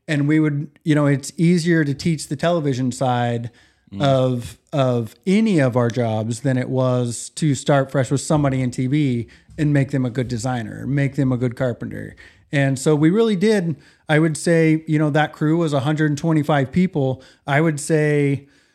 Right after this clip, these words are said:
Speaker 1: you know, the majority of the time, twenty to twenty-five of those people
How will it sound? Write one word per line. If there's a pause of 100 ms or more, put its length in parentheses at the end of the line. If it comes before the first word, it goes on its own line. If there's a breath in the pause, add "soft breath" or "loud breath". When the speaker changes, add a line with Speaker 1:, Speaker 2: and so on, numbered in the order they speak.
(160 soft breath)
Speaker 1:
you
know, (500)
the
majority
of
the
time,
twenty
to
twenty-five
of
those
people